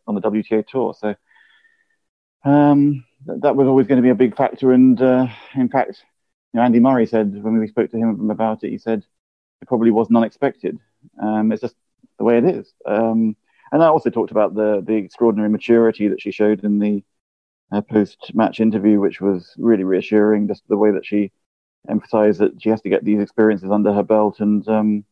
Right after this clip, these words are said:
and, and grow from them. Uh, you know, there was no sense that she was kind of feeling,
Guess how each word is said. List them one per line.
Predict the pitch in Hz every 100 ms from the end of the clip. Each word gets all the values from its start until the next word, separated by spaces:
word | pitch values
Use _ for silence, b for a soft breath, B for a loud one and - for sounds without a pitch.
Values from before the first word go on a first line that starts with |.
| _ -
and, | 110 107
and | 117 110
grow | 117 113
from | 113 113
them. | 117 113 110 _ _ _ _ _ -
Uh, | 107 - -
you | 120
know, | 101 104
there | 117
was | 113
no | 98 117 110
sense | - 117 98
that | - 85
she | 110
was | 107 104 - _ _ _ _ _ _ _ _ _
kind | 107
of | 95 - _
feeling, | - 107 107 101